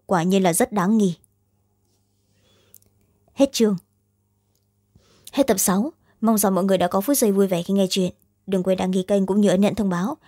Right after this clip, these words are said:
để theo dõi những video mới nhất trên kênh của Annie nhé. Giờ tạm biệt. Hẹn gặp lại trong những tập khác của Tứ Đại Danh Bổ, hệ liệt Đại Đối Quyết, phần bốn, Khai Tạ Hoa.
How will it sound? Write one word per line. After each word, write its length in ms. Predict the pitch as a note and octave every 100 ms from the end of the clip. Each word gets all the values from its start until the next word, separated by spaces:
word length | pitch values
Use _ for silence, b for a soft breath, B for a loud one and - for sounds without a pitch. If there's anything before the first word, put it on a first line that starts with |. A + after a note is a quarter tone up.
| b
để 140 | G3
theo 140 | G3 G3
dõi 160 | G3+
những 140 | G#3+ G#3+
video 300 | G3+ G3 G3
mới 180 | F#3+
nhất 160 | G3+ C4+
trên 160 | A#3 G3
kênh 120 | F#3
của 80 | E3+
Annie 240 | F3+ F#3
nhé. 180 | F#3 C4+ _ _ _ _ _ -
Giờ 140 | A3
tạm 160 | F3 G#3
biệt. 140 | G#3 - _ _ -
Hẹn 160 | G#3
gặp 100 | G3+
lại 140 | F#3+ F#3
trong 160 | G#3+
những 100 | A3
tập 140 | A#3 -
khác 340 | A3 D4 _
của 180 | G#3+ F3+ -
Tứ 120 | G#3+
Đại 160 | A#3+
Danh 200 | G3+ G3+
Bổ, 240 | F#3+ F3+ - b b
hệ 160 | - G#3
liệt 200 | G#3 F#3
Đại 160 | G3 G3
Đối 160 | G3+
Quyết, 260 | G#3 B3+ D#4 _ _
phần 320 | - G3+ F3+ F3+
bốn, 240 | F#3 C#4+ -
Khai 240 | - A3
Tạ 120 | G3 -
Hoa. 340 | G3+ G3 F3+